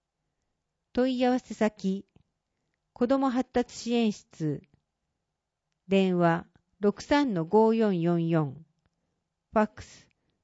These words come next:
二一の零六八三。今日終わり。養育費の確保を支援。子育て応援課。電話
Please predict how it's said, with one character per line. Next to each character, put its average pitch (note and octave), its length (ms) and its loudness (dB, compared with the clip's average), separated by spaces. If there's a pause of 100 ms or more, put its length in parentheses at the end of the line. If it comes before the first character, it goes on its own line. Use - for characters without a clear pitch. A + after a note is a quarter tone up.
(100)
二 C#4+ 280 -2
一 A#3 240 -8
の D3 240 -4
零 B3+ 300 4
六 C4+ 260 -2
八 D3+ 240 -6
三。 C#3+ 420 -4 (1600)
今 B3 320 4
日 - 60 -20 (220)
終 F#3+ 220 4
わ G3 60 2
り。 F#3 260 0 (1900)
養 D4+ 260 6
育 D#4 240 -4
費 B3 180 -4
の G3 120 0
確 - 260 -2
保 G3 140 4
を E3 80 4
支 A3 220 -4
援。 D#3+ 220 -2 (960)
子 - 120 -8
育 D#4+ 300 2
て F3 140 2
応 G#3+ 260 4
援 G3 220 2
課。 E3+ 300 -2 (880)
電 F#3+ 280 2
話 E3+ 260 2